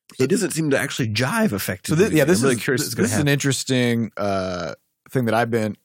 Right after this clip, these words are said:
Speaker 2: I've, I've been, as you guys know, I've been playing WoW since it came out in two thousand four.
Speaker 1: Mm-hmm.
Speaker 2: And one of the reasons that I,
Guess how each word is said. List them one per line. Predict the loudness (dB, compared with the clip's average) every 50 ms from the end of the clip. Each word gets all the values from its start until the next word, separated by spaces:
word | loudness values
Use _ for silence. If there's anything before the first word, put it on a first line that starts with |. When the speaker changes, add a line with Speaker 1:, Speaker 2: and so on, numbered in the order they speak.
| _ _
Speaker 2:
I've, | 0 0 0 -2 _ _ 0
I've | 2 2 2 4
been, | 4 4 4 4 2
as | 2 0 0 0 -2
you | -2
guys | 0 0 0 0 -2
know, | -4 -2
I've | -2 -2 -2
been | -4 -4
playing | -4 -2 0 0 0 0
WoW | 0 0 0 2 2 0 0 -2 -6 _ _ _ _
since | -12 -8 -6 -6 -4 -4 -6 -8
it | -6
came | -4 -2 -2 -2 -2
out | -4 -6 -8 -10
in | -10
two | -10 -6 -4
thousand | -4 -4 -4 -6 -6
four. | -6 -6 -6 -6 -4 -6 -6 -6 -8
Speaker 1:
Mm-hmm. | -10 _ _ _ _ _ -8 -4
Speaker 2:
And | -2 2
one | 2 2
of | 2
the | 2 2
reasons | 2 0 0 0 0 -2
that | -2 -2
I, | 0 -2 -2